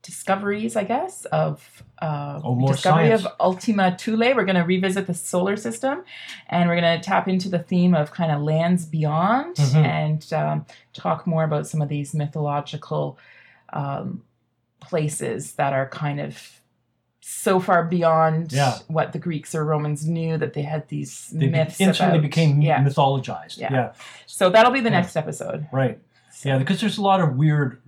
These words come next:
Speaker 2: places that are, you know, just
Speaker 1: Yeah.
Speaker 2: one-offs listed here or there, and you're like, "Ooh, that's cool," and then you're on to the whatever it is.
Speaker 1: Yeah.
Speaker 2: Yeah. And, and, and we do that with science as well.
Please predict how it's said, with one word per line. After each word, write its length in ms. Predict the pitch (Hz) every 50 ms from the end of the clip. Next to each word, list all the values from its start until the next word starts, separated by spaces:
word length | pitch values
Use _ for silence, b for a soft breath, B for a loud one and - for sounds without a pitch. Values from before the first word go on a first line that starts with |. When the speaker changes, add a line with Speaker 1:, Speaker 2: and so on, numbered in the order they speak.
| 120 - - _ _ - - 110 117 113 113 117 - _ _ _ _
Speaker 2:
places 400 | - - 147 131 123 - 104 -
that 120 | - 120 107
are, 140 | 104 101 - -
you 100 | 127 120
know, 120 | 110 110
just 160 | 107 127 - -
Speaker 1:
Yeah. 320 | 185 165 160 151 143 131
Speaker 2:
one-offs 480 | 135 165 170 160 131 123 120 - - -
listed 300 | 143 151 147 - 135 123
here 260 | - 156 151 147 143
or 80 | 143 135
there, 220 | 123 123 120 127
and 80 | 131 131
you're 80 | 127 127
like, 180 | 131 131 127
"Ooh, 140 | 196 226 214
that's 200 | 131 131 156 -
cool," 320 | - - 127 123 123 123 117
and 100 | 117 113
then 260 | 117 117 117 113 B B B B B B B
you're 180 | 143 156 156
on 140 | 147 139 131
to 80 | 123 113
the 60 | 104
whatever 400 | 95 87 82 80 80 78 - -
it 120 | - - -
is. 80 | - -
Speaker 1:
Yeah. 60 | - - - - - _ _ -
Speaker 2:
Yeah. 160 | 123 110 107 B B B B
And, 140 | 160 156 156
and, 220 | 156 147 143 156 156
and 260 | 151 143 - 151 156
we 100 | 160 165
do 120 | 151 180 196
that 180 | 185 196 175 165
with 80 | 160 160
science 400 | - 175 156 156 160 165 156 160
as 100 | 131 127
well. 340 | 131 127 135 165 180 -